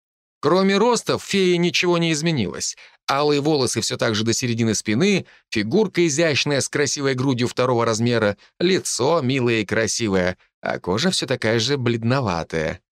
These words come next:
А еще одета в легкое летнее платьишко. «Спасибо, что поделился манной». Она бросилась целоваться и мигом зацеловала мои щеки.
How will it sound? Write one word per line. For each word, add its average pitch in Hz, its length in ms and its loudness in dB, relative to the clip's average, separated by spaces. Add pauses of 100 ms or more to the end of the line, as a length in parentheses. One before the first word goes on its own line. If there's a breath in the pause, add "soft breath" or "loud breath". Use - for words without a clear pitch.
(380)
А 92 100 -2
еще 196 580 2
одета 165 380 0
в 147 60 -2
легкое 175 420 0
летнее 143 460 -2
платьишко. 92 840 -2 (880)
«Спасибо, 175 560 -2
что - 180 -6
поделился 131 560 -2
манной». 139 640 0 (420)
Она 110 240 0
бросилась 135 420 0
целоваться 135 680 0 (180 loud breath)
и 107 120 -2
мигом 127 320 0
зацеловала 110 560 0
мои 107 200 2
щеки. 82 580 -4